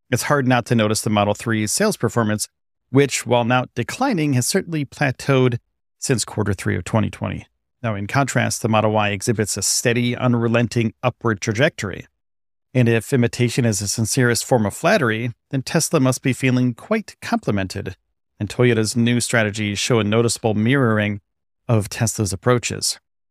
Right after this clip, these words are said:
From aiming for complete vertical integration, a technique that Tesla has used to control every stage of their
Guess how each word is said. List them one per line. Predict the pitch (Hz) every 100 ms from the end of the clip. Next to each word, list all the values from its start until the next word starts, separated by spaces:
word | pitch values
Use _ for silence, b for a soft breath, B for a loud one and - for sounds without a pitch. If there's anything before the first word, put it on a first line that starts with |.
| _
From | - 123
aiming | 123 139 127 123
for | - 107
complete | 104 110 - 143 113
vertical | 104 123 107 104
integration, | 98 95 123 127 - 123 113 _ _ -
a |
technique | 113 143 127 131 127 -
that | 113
Tesla | - 123 - 107
has | 101 101 101
used | 117 113 104
to | -
control | - 95 - 107 -
every | 120 202
stage | 180 - 117 107
of | 104
their | 104